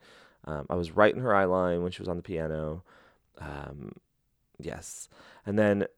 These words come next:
but the highlight for me, the absolute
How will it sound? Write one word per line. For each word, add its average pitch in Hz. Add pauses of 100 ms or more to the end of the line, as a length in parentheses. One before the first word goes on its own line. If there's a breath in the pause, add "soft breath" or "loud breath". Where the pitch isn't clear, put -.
(200)
but 107
the 98
highlight 139
for 90
me, 82
the 95
absolute 117